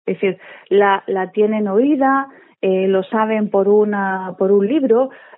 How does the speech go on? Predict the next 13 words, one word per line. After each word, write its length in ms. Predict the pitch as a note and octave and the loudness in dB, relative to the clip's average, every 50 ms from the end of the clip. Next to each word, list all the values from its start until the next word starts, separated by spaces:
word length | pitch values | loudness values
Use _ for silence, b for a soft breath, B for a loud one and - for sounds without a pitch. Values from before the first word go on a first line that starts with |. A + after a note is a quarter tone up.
| B | B
eh, 320 | - G3+ G3 G3 G3 G3+ - | 0 2 2 2 2 0 0
o 300 | - G#3+ G#3 G#3 G#3 G3+ | 0 2 4 4 4 4
a 60 | G3+ | 2
lo 100 | G3+ G3 | 0 0
mejor, 500 | F#3+ G3 F#3+ - - A3+ B3 C4+ C#4 C4+ | -2 -4 -6 -2 0 2 2 2 2 2
eh, 240 | C4+ B3+ A#3+ A#3+ A#3 | 2 2 2 2 2
dicen 360 | A3+ A#3+ A#3+ A#3 - A3+ A3+ - | 2 0 0 0 0 -2 0 0
que 140 | G3+ F#3 - - | 0 -2 -2 0
sí, 260 | F4 F4 E4 A#3+ - B B B B B B _ | 0 2 2 0 -4 B B B B B B _
pero 280 | - A3 G#3 G3+ G3+ G#3 | -2 0 2 2 4 2
es 160 | A#3 B3 B3+ | 2 0 -2
que 160 | - - F#3+ | -6 -8 -6
no. 160 | F3 A3 D4 | -4 -2 -2